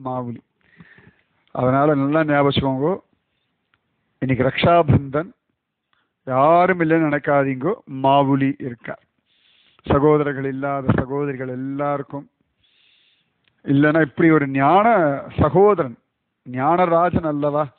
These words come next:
உங்களுக்கு ஏற்கனவே சகோதரர்கள் இருந்தாலும் இந்த ஞானராஜனை இன்னைக்கு சகோதரனா ஏத்துண்டு, "மாவுலி, மாவுலி, மாவுலி, மாவுலி, மாவுலி, மாவுலி, மாவுலின்னு" ஜபிங்கு.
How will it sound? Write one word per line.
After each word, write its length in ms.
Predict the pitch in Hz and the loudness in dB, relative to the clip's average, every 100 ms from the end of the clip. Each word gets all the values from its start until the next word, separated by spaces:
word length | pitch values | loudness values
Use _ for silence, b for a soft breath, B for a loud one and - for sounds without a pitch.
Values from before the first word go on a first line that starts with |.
| B B B B | B B B B
உங்களுக்கு 220 | - 127 | -4 -2
ஏற்கனவே 360 | 131 165 196 170 | -2 0 0 2
சகோதரர்கள் 420 | 160 175 170 151 | 2 0 0 -4
இருந்தாலும் 420 | 143 151 160 196 | -8 -6 -8 -8
இந்த 160 | 160 135 | -12 -12
ஞானராஜனை 1080 | 131 147 190 202 175 165 156 151 170 196 | -6 -4 -2 -2 2 2 2 -2 -6 -8
இன்னைக்கு 420 | 151 143 151 139 | -8 -6 -6 -6
சகோதரனா 880 | 143 135 131 175 185 170 156 143 131 | -2 -2 0 -4 -4 -6 -10 -10 -10
ஏத்துண்டு, 400 | 139 - 131 131 - _ b b b b b - | -12 -14 -16 -16 -18 _ b b b b b 0
"மாவுலி, 580 | 139 139 135 135 135 139 | 2 4 4 4 4 2
மாவுலி, 560 | 139 139 135 135 135 135 | 2 2 2 0 2 0
மாவுலி, 540 | 135 139 135 135 135 135 | 0 0 0 0 0 0
மாவுலி, 540 | 135 135 135 135 139 139 | 0 0 0 0 0 0
மாவுலி, 580 | 135 151 151 151 151 151 151 | 0 2 2 2 0 0 0
மாவுலி, 540 | 151 151 151 151 160 | 2 2 2 2 0
மாவுலின்னு" 520 | 147 147 147 147 156 135 | 2 2 4 2 0 -2
ஜபிங்கு. 400 | 127 127 127 | -2 0 -6